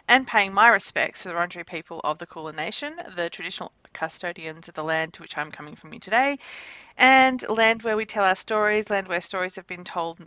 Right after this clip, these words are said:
for many thousands of years before us, uh, by the traditional owners as well. And we would also like to pay our respects to their elders past and present and acknowledge all Aboriginal and Torres Strait Islander listeners who may be,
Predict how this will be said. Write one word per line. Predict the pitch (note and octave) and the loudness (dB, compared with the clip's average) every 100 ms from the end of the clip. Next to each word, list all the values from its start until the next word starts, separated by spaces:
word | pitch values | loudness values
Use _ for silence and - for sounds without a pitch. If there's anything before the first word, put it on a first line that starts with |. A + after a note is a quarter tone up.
| - | -20
for | - | -20
many | E3 F3 F3 | -8 -8 -8
thousands | E3+ D#3+ E3 E3+ | -6 -6 -6 -12
of | D#3+ | -16
years | E3 D#3+ | -14 -14
before | - - E3 E3+ | -14 -14 -4 0
us, | G#3+ - - | 0 -4 -10
uh, | - D#3 | -6 -6
by | - D3+ | -2 -4
the | D3+ | -4
traditional | - E3 - D3 | -12 -10 -10 -8
owners | D#3 D#3+ D#3+ D#3 - _ | -6 -6 -8 -10 -16 _
as | D#3+ E3 | -14 -10
well. | F#3 A3 C#4+ D4+ - - - - | 2 4 4 0 -10 -14 -12 2
And | G3 F#3+ | 2 2
we | |
would | G3 | -2
also | - G#3+ A#3 | 0 0 0
like | G3+ F3+ | 2 2
to | - | 0
pay | - F#3 E3+ | -8 -2 2
our | D#3+ | 2
respects | E3 - E3+ - - | 2 -2 -4 -4 -12
to | E3+ | -2
their | F3 | 0
elders | D#3+ E3 D#3+ D#3 | 0 -2 -6 -12
past | - D#3 - | -4 -4 -4
and | C3+ | -12
present | - E3 G#3 - | -8 -8 -10 -12
and | F3 | -12
acknowledge | C#3 D#3 D#3 D#3 - | -6 -6 -6 -10 -4
all | A#3+ G#3+ | -2 2
Aboriginal | E3+ E3+ - F3 E3+ | 2 2 -6 -10 -8
and | E3 E3 | -10 -8
Torres | D#3 D#3 | -6 -6
Strait | - - | -8 -8
Islander | D3+ D#3 D3 | -6 -6 -6
listeners | C#3+ C#3 - C#3+ - | -8 -8 -10 -12 -12
who | D3+ D3 | -14 -10
may | C#3+ | -10
be, | C#3 D3+ D3+ D#3+ | -10 -16 -20 -18